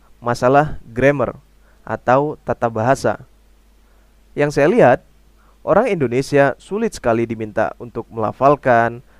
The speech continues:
membuat kalimat, bahkan berbicara suatu bahasa, atau dalam hal ini bahasa Spanyol. Kenapa? Karena mereka takut salah. Bueno,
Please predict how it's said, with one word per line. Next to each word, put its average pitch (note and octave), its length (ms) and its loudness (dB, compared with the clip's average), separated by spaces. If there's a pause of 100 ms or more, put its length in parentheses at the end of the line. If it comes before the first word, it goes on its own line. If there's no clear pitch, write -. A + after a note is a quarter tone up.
(160)
membuat A#2 320 -2
kalimat, B2 560 0 (300)
bahkan B2+ 720 0
berbicara C3 1000 0
suatu A2 320 -10
bahasa, G#2+ 640 -2 (140)
atau B2+ 340 -6
dalam A#2+ 240 0
hal G#2+ 160 -6
ini C3 240 -6
bahasa D#3 240 -8
Spanyol. A#2+ 560 -4 (560)
Kenapa? E3 640 -2 (720)
Karena C#3+ 380 2
mereka D#3 340 0
takut D#3 240 -4
salah. E3 480 2 (1800)
Bueno, A#2 400 -2